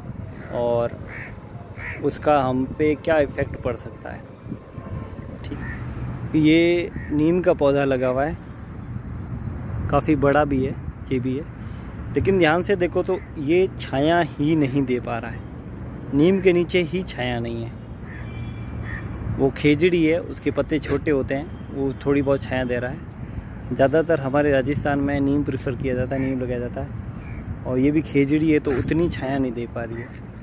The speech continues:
ये भी नहीं दे पा रही है। तो उसका main कारण मैं ये बताना चाहता हूँ कि इस बार क्या हुआ कि temperature बढ़ने के चक्कर में जब गर्मी, इनके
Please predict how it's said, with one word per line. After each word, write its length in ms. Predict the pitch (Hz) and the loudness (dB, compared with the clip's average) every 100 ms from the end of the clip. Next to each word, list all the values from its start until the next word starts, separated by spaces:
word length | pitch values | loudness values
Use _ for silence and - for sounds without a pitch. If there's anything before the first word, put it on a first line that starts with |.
| - - - | -16 -12 0
ये 140 | 127 139 | 4 6
भी 120 | 156 | 6
नहीं 140 | 143 | 4
दे 160 | 117 117 | 2 -2
पा 160 | 120 | -2
रही 220 | 117 117 113 | -2 -2 -4
है। 1600 | - - - - - - - - - - - - - - - | -6 -6 -8 -10 -14 -16 -16 -14 -14 -16 -14 -14 -14 -12 2
तो 100 | 185 196 208 - | 6 8 6 4
उसका 320 | 180 - 208 | -2 0 2
main 280 | 190 208 208 - - - | 2 0 -2 -8 -8 2
कारण 280 | 165 185 185 | 4 4 4
मैं 100 | 175 | 4
ये 100 | 170 | 4
बताना 360 | 147 156 165 | 4 2 2
चाहता 280 | 151 135 139 | 2 0 0
हूँ 360 | 139 180 - - - - - - - - | -2 -4 -6 -4 -4 -4 -6 -16 -14 4
कि 360 | 208 214 214 202 180 | 8 10 8 4 -2
इस 180 | 175 | -4
बार 220 | 180 220 214 | 2 2 2
क्या 200 | 196 180 | 4 4
हुआ 400 | 139 143 147 190 | 2 0 0 -2
कि 140 | 180 | -6
temperature 580 | 151 156 151 165 165 185 | -2 0 2 0 2 2
बढ़ने 360 | 143 135 147 156 | 4 2 2 2
के 120 | 156 | 0
चक्कर 340 | 147 131 143 | 0 -2 0
में 340 | 135 135 143 185 - - - 123 | 0 0 -2 -6 -12 -12 -6 2
जब 220 | 143 139 | 2 6
गर्मी, 360 | 143 139 175 175 175 78 | 4 6 4 4 0 -2
इनके 640 | 127 147 147 165 165 165 | 2 2 2 2 4 2